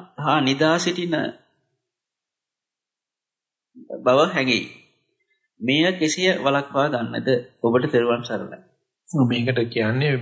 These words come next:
Speaker 2: මානසිකාරය. මානසිකාර්යයට විතක්ක චෛතසිකය කියනවා මෙනෙහි කරන්න. තමන් ඉඳගෙන ඉන්නවා නම් ඉඳගෙන ඉන්න ඉරියව්ව නම්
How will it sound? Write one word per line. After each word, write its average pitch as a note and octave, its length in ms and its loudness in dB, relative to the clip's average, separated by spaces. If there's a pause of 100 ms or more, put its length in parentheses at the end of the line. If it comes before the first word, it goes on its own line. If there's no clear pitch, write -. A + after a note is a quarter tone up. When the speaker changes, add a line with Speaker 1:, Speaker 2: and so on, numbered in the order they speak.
(160)
Speaker 2:
මානසිකාරය. A#2+ 800 -2
මානසිකාර්යයට B2 760 -4
විතක්ක A#2+ 440 0
චෛතසිකය A2 500 -4
කියනවා G2+ 320 -4
මෙනෙහි B2 320 4
කරන්න. F2 280 -4 (800)
තමන් A2+ 240 0 (100)
ඉඳගෙන A#2+ 320 2
ඉන්නවා A2+ 320 4
නම් G2 220 -2 (880)
ඉඳගෙන B2+ 300 2
ඉන්න A#2+ 160 2
ඉරියව්ව B2 460 2
නම් A2+ 220 0